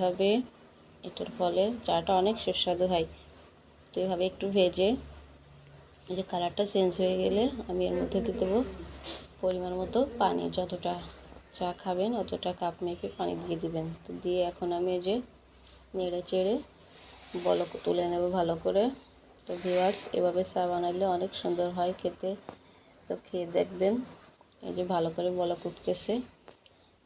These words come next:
তো ভিউয়ার্স, আমার চ্যানেলটা যদি একটু ভালো লাগে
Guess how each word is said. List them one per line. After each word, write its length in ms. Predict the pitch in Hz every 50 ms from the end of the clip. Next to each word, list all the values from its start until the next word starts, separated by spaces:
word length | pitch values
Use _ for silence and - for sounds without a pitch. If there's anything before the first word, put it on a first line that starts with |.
| _ _ _ -
তো 80 | 180 175 170 165 156 160 160 - - - _ _ - - - - -
ভিউয়ার্স, 400 | 185 185 180 175 180 185 185 - -
আমার 160 | 175 170 170 170
চ্যানেলটা 320 | - 175 170 170 - 185 185
যদি 200 | 185 175 180 180
একটু 240 | 175 - - - 185
ভালো 220 | 185 185 175 175 175
লাগে 300 | 170 175 170 180 180 180